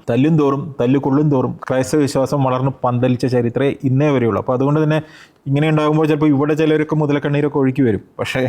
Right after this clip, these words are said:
ആ പാസ്റ്റർ പറഞ്ഞതൊക്കെ കഴിഞ്ഞിട്ട് മതിയല്ലോ ഇവിടുത്തെ കണ്ണീരൊക്കെ. കാരണം ക്രൈസ്തവ വിശ്വാസം അങ്ങനെയാണ്. ക്രൈസ്തവ വിശ്വാസത്തിനെ, ഏഹ്, വേറെ ഒരു രീതിയിലൂടെ തങ്ങളുടേതായ ലക്ഷ്യങ്ങൾക്ക് വേണ്ടിയിട്ട് സപ്പോർട്ട് ചെയ്യാനായിട്ട്, ക്രൈസ്തവരെ സപ്പോർട്ട് ചെയ്യാനായിട്ട് വേറെ ആരും വരേണ്ട കാര്യമില്ല. പക്ഷേ ഇവിടെ ഭരിക്കുന്ന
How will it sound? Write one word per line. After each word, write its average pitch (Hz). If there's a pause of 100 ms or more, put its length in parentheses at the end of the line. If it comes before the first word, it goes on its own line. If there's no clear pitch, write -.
(320)
ആ 120
പാസ്റ്റർ 117
പറഞ്ഞതൊക്കെ 147
കഴിഞ്ഞിട്ട് 143
മതിയല്ലോ 147
ഇവിടുത്തെ 123 (120)
കണ്ണീരൊക്കെ. 113 (140)
കാരണം 151
ക്രൈസ്തവ 147
വിശ്വാസം 143
അങ്ങനെയാണ്. 117
ക്രൈസ്തവ 120
വിശ്വാസത്തിനെ, 123 (500)
ഏഹ്, 120 (360)
വേറെ 143 (280)
ഒരു 147
രീതിയിലൂടെ 123 (100)
തങ്ങളുടേതായ 135
ലക്ഷ്യങ്ങൾക്ക് 135
വേണ്ടിയിട്ട് 131 (180)
സപ്പോർട്ട് 120
ചെയ്യാനായിട്ട്, 110
ക്രൈസ്തവരെ 120
സപ്പോർട്ട് 117
ചെയ്യാനായിട്ട് 113
വേറെ 131
ആരും 151 (340)
വരേണ്ട 156 (100)
കാര്യമില്ല. 120 (120)
പക്ഷേ 131 (580)
ഇവിടെ 147
ഭരിക്കുന്ന 156